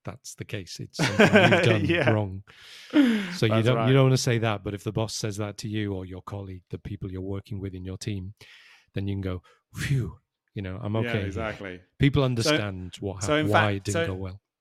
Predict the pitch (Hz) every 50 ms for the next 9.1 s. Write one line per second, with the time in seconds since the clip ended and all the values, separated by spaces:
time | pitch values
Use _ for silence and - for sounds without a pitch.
0 | - 127 - - - 143 143 139 143 - 165 156 151 - 147 123 139 127 - -
1 | 160 170 160 135 - 151 156 - - 147 143 151 170 185 190 185 139 117 98 113
2 | 101 95 - - 120 101 104 113 110 107 - 139 131 - - 131 135 131 117 113
3 | 131 139 123 113 - - 151 135 - - 127 120 110 110 110 110 110 110 101 110
4 | 107 101 - 120 117 120 120 120 117 113 113 113 113 113 107 - 113 113 107 107
5 | - 113 110 104 104 110 110 113 110 107 107 107 - - - 104 95 110 107 98
6 | 87 85 82 87 104 107 101 - 104 95 90 - 104 95 104 104 101 95 101 98
7 | 98 98 95 - 101 95 98 110 107 101 98 98 101 104 107 104 - - 92 92
8 | - 101 101 101 98 95 95 95 98 _ _ _ _ _ - - - - - -
9 | 90